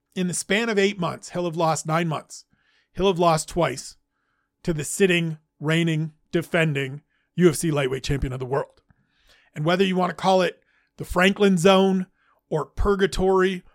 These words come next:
or whatever, he'd be in a position where it's hard to make that fight a third time.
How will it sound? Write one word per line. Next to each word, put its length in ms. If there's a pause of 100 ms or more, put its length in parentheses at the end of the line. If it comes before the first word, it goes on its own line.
(240)
or 160
whatever, 680 (1080)
he'd 280
be 200
in 80
a 40
position 540
where 180
it's 120
hard 560 (760)
to 140
make 340
that 300
fight 380 (280)
a 60
third 400
time. 300